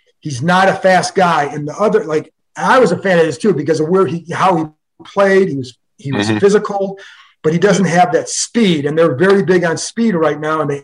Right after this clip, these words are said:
Speaker 1: added that with, again, with Curtis Samuel, Brown. And I think a big strength for him is his ability to play in the slot, where they have multiple slot guys now.
Speaker 2: Yeah.
Speaker 1: But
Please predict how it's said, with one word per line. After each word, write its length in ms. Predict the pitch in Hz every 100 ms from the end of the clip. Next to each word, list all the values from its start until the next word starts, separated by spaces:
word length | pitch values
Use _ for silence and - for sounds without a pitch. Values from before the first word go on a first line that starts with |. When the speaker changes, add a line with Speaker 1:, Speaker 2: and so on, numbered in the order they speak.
| -
Speaker 1:
added 260 | 165 180 156
that 240 | 165 170
with, 120 | 151 123 -
again, 300 | 135 127 117 -
with 160 | 120
Curtis 380 | - 170 170 -
Samuel, 400 | 165 175 165 160
Brown. 500 | 131 160 160 160 151 - - _ _ 160
And 420 | 151 156 156 -
I 80 | 139
think 220 | 190 180
a 60 |
big 300 | 131 117 202 202
strength 420 | 180 165 143 -
for 100 | 147
him 260 | 143 233 165
is 260 | 143 120 -
his 160 | 135
ability 300 | 135 170 165
to 40 | 139
play 160 | 160
in 60 | 147
the 60 | 127
slot, 480 | - 156 175 - - _ -
where 100 | 143
they 100 | 160
have 340 | 190 190 131
multiple 440 | 147 165 165 - 135
slot 420 | - 151 143 -
guys 260 | 131 123
now. 180 | 147 -
Speaker 2:
Yeah. 60 | 85
Speaker 1:
But 160 | 143